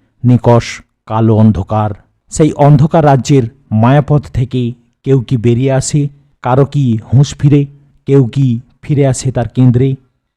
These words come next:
হাঁ, আসে, কেউ কেউ আসে। যারা আসে,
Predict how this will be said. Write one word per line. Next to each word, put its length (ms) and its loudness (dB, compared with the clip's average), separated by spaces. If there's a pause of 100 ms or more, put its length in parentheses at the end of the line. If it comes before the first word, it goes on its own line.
(100)
হাঁ, 300 -2 (320)
আসে, 380 -6 (600)
কেউ 140 -2
কেউ 220 0
আসে। 340 -4 (540)
যারা 320 2
আসে, 260 2